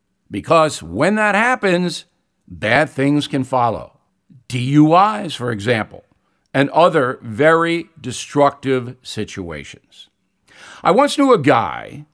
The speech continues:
who smoked pot every night. He held a job, but he didn't have a girlfriend because he never went out. He just sat there toking. That was his hobby. That was his lifestyle.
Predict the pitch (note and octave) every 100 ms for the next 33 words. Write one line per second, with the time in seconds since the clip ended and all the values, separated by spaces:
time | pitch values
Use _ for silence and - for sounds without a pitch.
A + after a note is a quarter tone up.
0 | _ - C#3 D3 D#3+ D#3+ D3 C3 B2 -
1 | C#3+ D3+ A#2 B1 _ _ _ _ _ _
2 | _ _ - F#3+ A#3+ C4 B3 C4 D4+ E3+
3 | D3+ F#3 _ _ _ _ _ C3 B2+ C3+
4 | D#3 F3 F#3 G3+ C4 C#4 - A#2 G#2 F#3+
5 | G#3+ _ _ _ C#3+ D#3 F3+ G3 G3 G3+
6 | G#3 A#3 C#4+ D#4 - _ _ _ _ _
7 | D#3+ F#3+ C#3+ F3+ F3 E3 D3+ D3 D#3+ D3+
8 | D3+ - D3+ D3 D3 C3+ G2+ _ _ _
9 | _ _ _ A#2+ C#3+ E3 G3 B3 A3+ A3+
10 | C4+ G#3+ A2 - _ _ _ _ _ -
11 | F#2+ G#2+ A#2+ B2 B2+ B2+ C#3+ C3+ A2 -
12 | F2 -